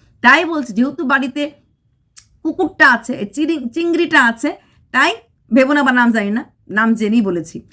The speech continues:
যেহেতু চিংড়ি আছে, চিংড়ির জন্য মেয়ের বা-, বান্ধবীরা আসতে চায় না, লোকরা আসতে চায় না। হ্যাঁ, আর এর জন্য যখন বাড়িতে লোক আসে,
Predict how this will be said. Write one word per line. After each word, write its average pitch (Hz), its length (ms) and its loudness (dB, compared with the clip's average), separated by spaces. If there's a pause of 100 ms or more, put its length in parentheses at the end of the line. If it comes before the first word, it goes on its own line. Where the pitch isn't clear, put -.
(300)
যেহেতু 294 220 2
চিংড়ি 359 440 0
আছে, 269 280 0
চিংড়ির 330 400 -2
জন্য 285 420 -8 (240)
মেয়ের 269 320 2
বা-, 202 320 -2
বান্ধবীরা 240 480 2
আসতে 302 160 -4
চায় 311 180 0
না, 349 80 -2 (500)
লোকরা 277 400 0
আসতে 220 220 -2
চায় 175 120 -4
না। 180 120 -12 (280)
হ্যাঁ, 285 200 0
আর 202 140 -2
এর 214 160 0
জন্য 330 340 -2 (120)
যখন 226 300 0
বাড়িতে 233 280 2
লোক 254 240 0
আসে, 320 200 0